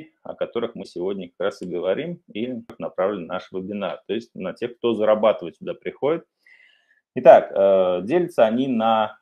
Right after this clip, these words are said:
два основных типа, эти способы получения дохода. Первый — это доход от личной активности, да, то есть основанный на вашей личной активности. Соответственно, вы можете, э, просматривать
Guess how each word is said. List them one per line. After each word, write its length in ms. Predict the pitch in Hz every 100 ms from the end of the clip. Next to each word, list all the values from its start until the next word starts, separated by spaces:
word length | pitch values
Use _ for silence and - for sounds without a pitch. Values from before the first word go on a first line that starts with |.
| _
два 480 | 98 104 127 117 92
основных 560 | - 98 95 90 90
типа, 480 | _ 135 131 185 196 - -
эти 240 | 143 147
способы 480 | - 151 139 135 135
получения 440 | 131 131 135 127
дохода. 400 | 120 120 123 113
Первый — 540 | 101 - 151 131 107 90
это 300 | - 117 -
доход 580 | 90 107 110 185 190 190 -
от 280 | 139 151 - _ _
личной 680 | 101 101 123 - 110 110 - _ -
активности, 680 | 107 - 135 120 95 -
да, 180 | 90 117
то 100 | -
есть 140 | 175 -
основанный 440 | - 147 156 110
на 240 | 98 127 107
вашей 420 | 117 123 - 113
личной 400 | 104 107 - 95
активности. 800 | - 92 - - - - - - _ _ _ _
Соответственно, 540 | - 123 151 147 127 113
вы 400 | 113 135 101 - _ -
можете, 800 | 127 139 135 98 - 90 76 - _ _
э, 200 | - 92 85
просматривать 800 | - 131 135 120 - 95 90